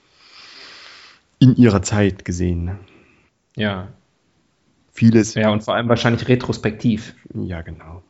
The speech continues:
Speaker 2: Ja.
Speaker 1: Also ich glaub, der Herr Schmidt hat auch mal Fehler gemacht in seinem Leben, auch in seiner politischen
Speaker 2: Ah.
Speaker 1: Karriere.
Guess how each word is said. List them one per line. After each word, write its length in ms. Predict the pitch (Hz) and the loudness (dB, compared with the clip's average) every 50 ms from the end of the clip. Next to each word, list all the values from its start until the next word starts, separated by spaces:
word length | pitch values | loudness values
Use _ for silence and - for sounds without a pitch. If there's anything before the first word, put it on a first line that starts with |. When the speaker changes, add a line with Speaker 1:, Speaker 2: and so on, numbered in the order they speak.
| _ _ _ _ _ _ _ _ _ _ _ _ - | _ _ _ _ _ _ _ _ _ _ _ _ -8
Speaker 2:
Ja. 200 | 107 104 98 95 | -8 -8 -4 -2
Speaker 1:
Also 120 | 175 160 | -2 -2
ich 80 | 131 - | 0 0
glaub, 140 | 151 147 - | -2 -2 -2
der 120 | - 101 | -2 -4
Herr 80 | 98 95 | -4 -4
Schmidt 320 | 98 117 127 131 - - - _ _ _ _ _ _ _ _ | 0 0 0 0 0 -6 -18 _ _ _ _ _ _ _ _
hat 180 | - - - - | -20 -18 -12 -8
auch 60 | 101 | -4
mal 120 | 98 92 87 | -4 -4 -4
Fehler 280 | - 92 87 87 85 | -4 -4 -4 -4 -4
gemacht 260 | 82 85 82 82 85 - _ | -6 -8 -10 -10 -12 -14 _
in 100 | 90 90 | -10 -10
seinem 220 | 87 82 82 85 | -8 -8 -8 -10
Leben, 240 | 85 87 85 - - _ | -10 -10 -12 -14 -14 _
auch 140 | - 123 117 | -6 -2 -2
in 60 | 110 | 0
seiner 200 | 107 104 104 101 | 0 0 -2 -2
politischen 420 | - - 107 104 110 104 98 95 | -4 -4 -2 0 0 2 2 2
Speaker 2:
Ah. 60 | 92 90 | 0 -2
Speaker 1:
Karriere. 400 | 85 85 82 80 80 82 82 | -4 -6 -6 -6 -8 -10 -12